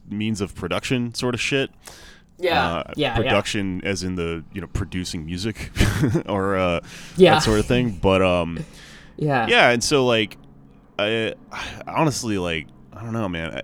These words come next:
Speaker 1: it's weird 'cause it's such a simple format, and some comedians take to it so easily that, uh, I remember I had a,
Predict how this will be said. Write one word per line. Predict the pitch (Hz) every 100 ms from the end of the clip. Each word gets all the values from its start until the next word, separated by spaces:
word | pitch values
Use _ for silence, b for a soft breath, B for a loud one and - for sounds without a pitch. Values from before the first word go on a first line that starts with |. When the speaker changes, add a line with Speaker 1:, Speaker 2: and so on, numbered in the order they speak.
| - - - - - - -
Speaker 1:
it's | - 107
weird | 107 156 113 80
'cause | 90
it's | 85
such | - 139
a | 110
simple | - 120 92
format, | - 113 95 82 57
and | 78
some | 107
comedians | 107 107 104 92 -
take | 98 95
to | 101
it | 71 -
so | - - 95 78
easily | 101 87 82 80 - b b b b b
that, | - 85
uh, | 82 80 76 - _ _ -
I |
remember | 160 180
I | 123 -
had | 113
a, | 117